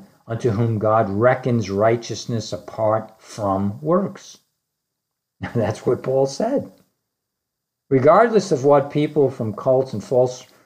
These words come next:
religion say, God's holy word makes the case undeniable. The reward is reckoned of grace and justified by faith and not of works.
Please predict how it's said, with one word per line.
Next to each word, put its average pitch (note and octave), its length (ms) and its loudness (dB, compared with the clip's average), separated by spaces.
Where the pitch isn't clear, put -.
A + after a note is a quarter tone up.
religion A#2+ 460 2
say, A#2+ 540 2
God's C3+ 420 4
holy C#3 440 6
word A2 420 2
makes A2 400 -4
the C3+ 100 -12
case A#2 540 -2
undeniable. A#2 880 0
The A#2+ 100 0
reward A#2+ 720 6
is A2 240 -2
reckoned C3+ 560 2
of G2+ 300 -4
grace A#2+ 520 0
and A2+ 180 -6
justified A#2+ 840 2
by G2+ 160 0
faith G#2+ 480 0
and G2+ 320 -4
not G#2 540 -2
of F2+ 240 -16
works. D#2+ 320 -18